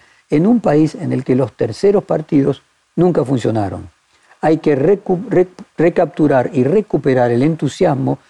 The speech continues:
de los que no son intelectuales, de la clase media, de la clase trabajadora, personas que sienten que sus vidas han sido trastocadas por la industrialización y la globalización.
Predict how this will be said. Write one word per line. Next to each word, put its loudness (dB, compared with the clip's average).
de 2
los 2
que 0
no 4
son 0
intelectuales, -2
de 0
la 0
clase -2
media, 0
de -2
la -6
clase -2
trabajadora, -2
personas 0
que -4
sienten 0
que -2
sus -2
vidas 2
han 0
sido 2
trastocadas 0
por -2
la 0
industrialización -2
y 2
la 0
globalización. -2